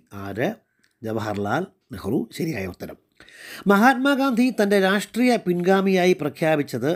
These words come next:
ആരെയാണ്? ജവഹർലാൽ നെഹ്റുവിനെ. ഗാന്ധിജി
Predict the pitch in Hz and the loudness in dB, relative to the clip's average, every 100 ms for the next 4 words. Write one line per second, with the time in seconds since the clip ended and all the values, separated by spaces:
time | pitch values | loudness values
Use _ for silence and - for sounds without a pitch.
0 | - 117 117 117 107 117 202 _ _ _ | -4 -4 -2 -2 -2 -4 -6 _ _ _
1 | - _ _ 120 120 123 120 123 180 - | -20 _ _ -2 0 0 2 2 2 -2
2 | _ _ 107 104 98 92 - _ _ _ | _ _ -10 -8 -8 -14 -20 _ _ _
3 | - 147 170 185 202 208 | 0 4 4 4 4 2